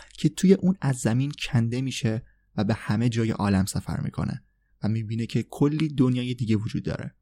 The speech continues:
برونو چیزی که توی خواب دیده بود رو تمام عمرش سعی می‌کرد به بقیه بگه،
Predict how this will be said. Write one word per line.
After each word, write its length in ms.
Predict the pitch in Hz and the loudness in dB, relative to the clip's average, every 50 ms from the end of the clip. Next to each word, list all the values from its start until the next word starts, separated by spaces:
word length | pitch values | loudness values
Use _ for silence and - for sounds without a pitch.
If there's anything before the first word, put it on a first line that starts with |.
| _ _ _ _ _ _ _ _ - | _ _ _ _ _ _ _ _ -4
برونو 440 | - 123 135 147 151 165 180 190 196 - - - - | 0 2 4 4 4 4 4 2 0 -2 -6 -6 0
چیزی 240 | - 202 196 - - | 4 4 4 4 2
که 80 | 220 | 0
توی 260 | - - - - 135 | -2 0 2 2 2
خواب 400 | 131 - - - 127 123 117 - - | 2 2 0 0 2 0 0 0 -2
دیده 200 | - 120 127 120 | 0 2 2 4
بود 260 | 131 147 147 131 - | 4 4 4 4 4
رو 80 | 107 98 | 2 0
تمام 360 | - 107 104 110 110 110 - | 0 0 -2 -2 0 0 0
عمرش 360 | - 113 110 107 107 104 - | 2 2 2 2 0 -2 -2
سعی 220 | - - 104 101 | 0 0 2 2
می‌کرد 320 | 101 101 - - - 196 - | 2 2 0 0 -2 -2 -2
به 80 | - | -2
بقیه 340 | - - - - 196 196 87 | -2 0 0 0 0 -2 -2
بگه، 300 | - - - - 120 131 | -2 -2 -2 -4 -4 -6